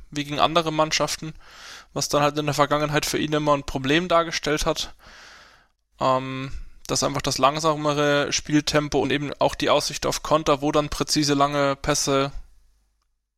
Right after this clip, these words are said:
ähm, verlangt werden, halt auch einfach eher zu ihm passt.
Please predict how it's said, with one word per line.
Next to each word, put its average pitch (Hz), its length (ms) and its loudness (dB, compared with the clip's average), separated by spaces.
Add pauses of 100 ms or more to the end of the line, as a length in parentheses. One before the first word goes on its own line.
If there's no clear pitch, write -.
(180)
ähm, 131 240 -2
verlangt 131 420 0
werden, 139 280 2
halt 131 160 0
auch - 100 0
einfach - 260 -4
eher 135 260 0
zu - 120 -4
ihm 127 160 -6
passt. - 420 -4